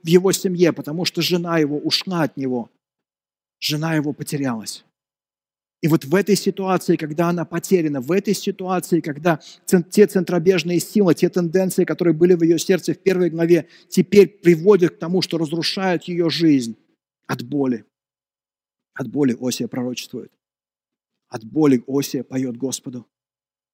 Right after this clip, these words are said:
От боли он поёт о детях, которые обличают свою маму. И мы не знаем, что произошло. Мы не знаем точно, что про-, что произошло с Гомерь, но, скорее всего, опять-таки, вот эти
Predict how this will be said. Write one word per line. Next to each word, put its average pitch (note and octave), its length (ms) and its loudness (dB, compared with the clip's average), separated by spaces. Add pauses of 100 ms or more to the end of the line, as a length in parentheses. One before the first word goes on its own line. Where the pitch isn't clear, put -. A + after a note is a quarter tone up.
От C3+ 160 -6
боли D#3+ 280 6
он D3+ 220 -2
поёт D3 460 -2
о C#3+ 120 -2
детях, D#3 440 0
которые D3 400 -2
обличают C#3+ 800 -4
свою C#3 440 -6
маму. A#2+ 420 -4 (640)
И F3+ 60 2
мы G3+ 100 8
не G#3+ 100 6
знаем, F#3 280 -2
что - 160 -8
произошло. C3 580 -6 (400)
Мы E3 120 6
не F#3 100 8
знаем F#3+ 360 2
точно, G3+ 420 0
что F3 260 -2
про-, F3+ 180 2
что F#3 200 0
произошло F3 560 0
с D3+ 80 -2
Гомерь, E3+ 360 2
но, D3 120 -4
скорее F#3 380 6
всего, F#3 360 0
опять-таки, E3+ 480 0
вот D3 160 -2
эти E3+ 240 0